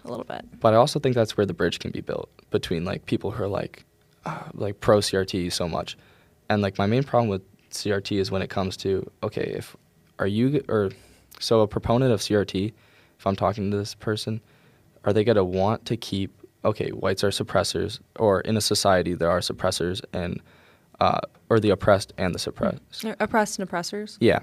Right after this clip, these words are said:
Speaker 1: Yeah.
Speaker 2: And
Speaker 1: Know what
Speaker 2: so,
Speaker 1: you meant.
Speaker 2: yeah, yeah,
Speaker 1: <laughs>
Speaker 2: yeah. And so do you need that ideology to be taught? Or, like, can we look at our past and be like, "Okay, y-, absolutely, we, we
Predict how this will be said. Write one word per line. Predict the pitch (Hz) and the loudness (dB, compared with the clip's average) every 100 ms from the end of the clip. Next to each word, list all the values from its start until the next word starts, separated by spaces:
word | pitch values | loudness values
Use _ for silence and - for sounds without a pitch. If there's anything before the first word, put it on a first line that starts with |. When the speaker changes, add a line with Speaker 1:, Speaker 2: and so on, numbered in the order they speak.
| - | -4
Speaker 1:
Yeah. | - - _ | -16 -16 _
Speaker 2:
And | 101 98 | 0 2
Speaker 1:
Know | - | 6
what | 104 | 6
Speaker 2:
so, | |
Speaker 1:
you | 95 | 4
meant. | 76 - 196 | -2 -2 4
Speaker 2:
yeah, | 262 226 - - 214 | 6 6 2 -2 4
yeah, | |
Speaker 1:
<laughs> | |
Speaker 2:
yeah. | 294 269 - _ _ _ - - - | 4 2 -8 _ _ _ -20 -4 -2
And | 110 | 2
so | 113 104 - - - | 4 4 2 -12 0
do | 117 | 2
you | 117 | 2
need | 98 101 117 | 2 -2 0
that | 117 131 - | 2 2 2
ideology | 110 107 95 98 123 135 147 151 | 0 2 2 0 0 -4 -8 -8
to | - | -4
be | 107 | -4
taught? | - 98 127 - _ _ | 0 2 2 -2 _ _
Or, | 107 110 | 2 4
like, | 107 98 - - | 2 0 -4 -12
can | - 107 | -4 -2
we | 110 110 107 - _ _ _ _ _ _ | 0 0 -2 -6 _ _ _ _ _ _
look | 104 110 110 | 0 2 2
at | 113 107 | 4 4
our | 98 | 4
past | - 113 95 - | 4 2 2 0
and | 101 | 0
be | 101 | 2
like, | 95 95 - _ _ _ _ _ - | 0 -2 -8 _ _ _ _ _ -4
"Okay, | 175 - - - | -2 0 -4 -8
y-, | - - - | -14 -14 0
absolutely, | 117 123 95 101 110 107 | 2 2 0 0 0 0
we, | 98 92 - - | -4 -8 -12 -6
we | 110 | -6